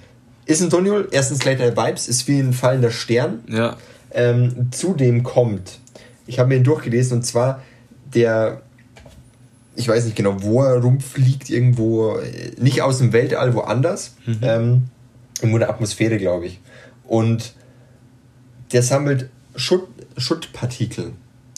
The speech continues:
Speaker 2: Okay.
Speaker 1: So lange, bis er so viel Gewicht hat, dass sich eben diese Meteorform gebildet hat, dieser Panzer,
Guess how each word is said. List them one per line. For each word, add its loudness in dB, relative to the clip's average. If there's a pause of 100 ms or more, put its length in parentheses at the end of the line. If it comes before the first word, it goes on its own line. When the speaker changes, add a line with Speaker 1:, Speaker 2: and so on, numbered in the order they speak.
(120)
Speaker 2:
Okay. -6
Speaker 1:
So 0
lange, 2
bis 0
er 0
so 2
viel 0
Gewicht -2
hat, -2
dass 0
sich -2
eben 0
diese -2
Meteorform -2
gebildet -2
hat, -2
dieser -4
Panzer, -2